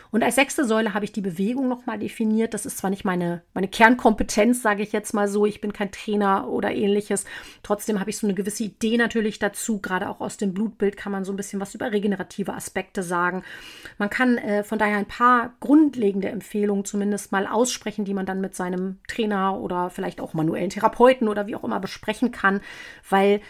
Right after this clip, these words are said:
es einfach auch wichtig ist, dieses Thema mit einzubeziehen, nicht nur als Ventil in Richtung Entstressung, sondern unsere über sechshundertfünfzig Muskeln, die unser Körper besitzt, die sind auf Bewegung ausgerichtet. Wir sind eigentlich keine Couch Potatoes, auch wenn es sich manchmal so anfühlt, ja.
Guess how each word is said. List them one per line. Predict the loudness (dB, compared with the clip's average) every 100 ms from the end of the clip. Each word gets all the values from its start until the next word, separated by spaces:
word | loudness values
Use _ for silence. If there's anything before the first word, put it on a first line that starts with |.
| -16
es | -10 -4
einfach | -2 -2 -6
auch | -8
wichtig | 0 2 2 -2 -6 -6
ist, | -8 -4
dieses | -4 -6
Thema | -4 -2 -2
mit | -2 -2
einzubeziehen, | -2 -2 -4 -4 -2
nicht | 0
nur | -2 -2
als | -6 -4
Ventil | -6 -4 2 4 6
in | 4 0
Richtung | -4 -4 -6
Entstressung, | -6 -8 -8 -6 -2 2 2 0 -6 -20
sondern | -6 -2 0 0 0
unsere | -2 0 0
über | 0 0 -2
sechshundertfünfzig | -2 -4 -4 -4 -4 -6 -6 -2
Muskeln, | -2 0 0 2
die | 2 -2
unser | -2 -2 -4
Körper | 0 0 2
besitzt, | 0 0 -4 -6
die | -4
sind | -2 -2
auf | -4 -6
Bewegung | -2 0 0
ausgerichtet. | -2 -4 -6 -12 -12 -6
Wir | 0
sind | 0 0 -8 _
eigentlich | -4 -4 -6 -10
keine | -8 -8
Couch | -6 -6 -6 -8
Potatoes, | -8 -6 -6 -6 -4
auch | -2 4
wenn | 4
es | 6
sich | 4
manchmal | 4 4 6 4
so | 4
anfühlt, | 2 2 0 -4 -4 -2
ja. | -4